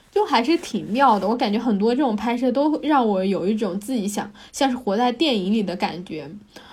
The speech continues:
然后我就看他在那里卷头发，就是把头发盘起来，然后我就拿着相机在那里拍拍他卷头发，对着镜子化妆的那个样子。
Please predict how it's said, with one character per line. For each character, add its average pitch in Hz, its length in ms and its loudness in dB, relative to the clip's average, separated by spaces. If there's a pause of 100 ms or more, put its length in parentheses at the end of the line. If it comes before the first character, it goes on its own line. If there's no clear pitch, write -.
(180)
然 196 140 0
后 208 260 2
我 208 60 0
就 208 80 2
看 214 180 -2
他 214 140 2
在 208 160 0
那 208 80 2
里 202 80 2
卷 196 240 -6
头 175 220 -6
发， 185 420 -4
就 - 80 -6
是 190 80 -4
把 190 140 -6
头 - 120 -8
发 196 80 0
盘 185 320 -6
起 202 160 -10
来， 170 160 -6
然 175 100 -4
后 196 100 -2
我 - 20 -4
就 185 160 -4 (180)
拿 185 200 -4
着 196 40 -4
相 190 300 -4
机 180 100 -6
在 185 140 -4
那 185 100 -4
里 175 60 -6
拍 - 180 -8
拍 185 160 -4
他 185 160 -4
卷 185 220 -6
头 165 180 -10
发， 175 220 -6
对 190 260 -4
着 180 60 -4
镜 190 320 -2
子 175 220 -8
化 190 240 -2
妆 185 200 -4
的 185 100 -6
那 175 120 -8
个 180 80 -8
样 180 320 -6
子。 185 240 -10